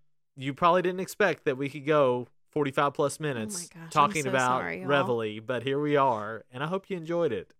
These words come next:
Speaker 1: Uh, we're gonna move on and talk about another mascot, uh, for next time. I don't know who it'll be yet. Who do you wanna talk about next?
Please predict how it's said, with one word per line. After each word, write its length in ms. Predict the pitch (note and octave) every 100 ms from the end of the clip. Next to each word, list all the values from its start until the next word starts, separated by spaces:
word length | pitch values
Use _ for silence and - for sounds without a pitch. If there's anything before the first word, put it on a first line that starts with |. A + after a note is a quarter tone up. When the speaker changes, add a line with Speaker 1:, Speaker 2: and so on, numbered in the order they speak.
| _
Speaker 1:
Uh, 220 | A#2+ A2+ A2
we're 100 | C#3+
gonna 140 | D#3+
move 200 | C#3 C#3
on 220 | C#3 C#3+
and 80 | C3
talk 160 | C#3 B2
about 160 | B2+
another 300 | A#2+ A#2+ B2+
mascot, 640 | A#2+ B2 A#2 - B2+ B2 - _ _ _ _ _ _ -
uh, 380 | A2+ A2 A2 G#2+
for 220 | - B2
next 320 | B2 B2 -
time. 540 | C#3 B2 A#2+ A2+ A2+ A2 _ _ _ _
I 80 | -
don't 100 | G#3
know 80 | G#3+
who 100 | G#3+
it'll 140 | G#3
be 140 | F#3+ G#3
yet. 300 | E3+ D#2+ - -
Who 60 |
do 40 | B3
you 60 |
wanna 140 | D4 A#3
talk 120 | A3+
about 160 | G3+ F#3+
next? 340 | A#2 - -